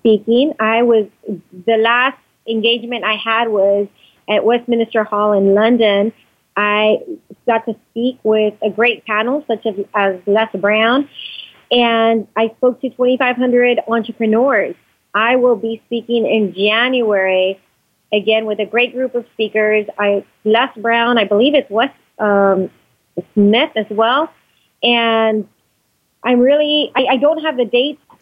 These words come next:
I just got a call actually earlier this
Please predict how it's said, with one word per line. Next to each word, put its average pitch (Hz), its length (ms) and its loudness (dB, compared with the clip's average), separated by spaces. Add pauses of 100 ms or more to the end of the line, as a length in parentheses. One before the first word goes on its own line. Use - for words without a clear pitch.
(300)
I 233 160 0
just 277 220 -2
got - 300 -4
a 240 100 0
call 240 560 0 (580)
actually 208 840 2
earlier 226 400 4
this 214 180 0